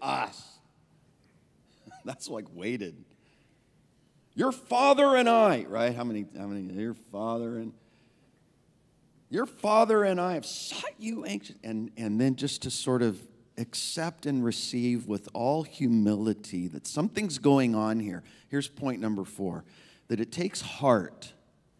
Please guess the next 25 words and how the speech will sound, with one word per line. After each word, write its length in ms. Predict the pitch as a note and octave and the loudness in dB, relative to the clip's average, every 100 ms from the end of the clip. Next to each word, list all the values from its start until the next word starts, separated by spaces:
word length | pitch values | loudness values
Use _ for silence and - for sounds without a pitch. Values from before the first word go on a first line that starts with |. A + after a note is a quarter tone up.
| _ _ _ _ - | _ _ _ _ -2
to 140 | B2 | 0
admit. 460 | G#2 G#2+ G#2+ G2+ - | 2 4 4 0 -4
It 140 | A2 | -10
takes 260 | - C3+ - | -4 -4 -4
heart 460 | - - C#3+ D#3+ - - _ _ _ _ | -12 -2 0 0 -4 -18 _ _ _ _
to 160 | - B2 | -2 0
admit. 280 | G#2+ G#2+ - | 0 -2 0
And, 180 | A#2+ - | -2 0
and 160 | C#3 - - _ _ - | -4 -6 -16 _ _ -8
that 120 | - | -6
something's, 560 | - D3 D3+ F#3+ - - - _ _ _ _ | -2 -2 0 -2 -2 -10 -20 _ _ _ _
something's 680 | - - D#3+ F3+ G3 F#3+ B2 | -10 -4 -2 -2 -2 -4 2
going 340 | D#3 D3+ C3+ | 4 6 4
on 200 | B2+ C3 | 4 2
here 220 | A2+ F#2 - | 0 -2 -6
at 120 | A2+ | -10
a, 200 | - C3+ | -6 0
at 100 | A#2+ | 2
a, 180 | A#2+ A#2+ | 2 2
at 100 | A#2 | 2
a 60 | |
deeper 400 | G#2+ C#3 E3 E3+ | 2 4 4 4
level. 320 | C#3+ C#3 A#2+ A2 | 6 6 6 2
Here's 300 | F#3 G3+ G3+ | 4 2 4
what, 240 | F3+ | 0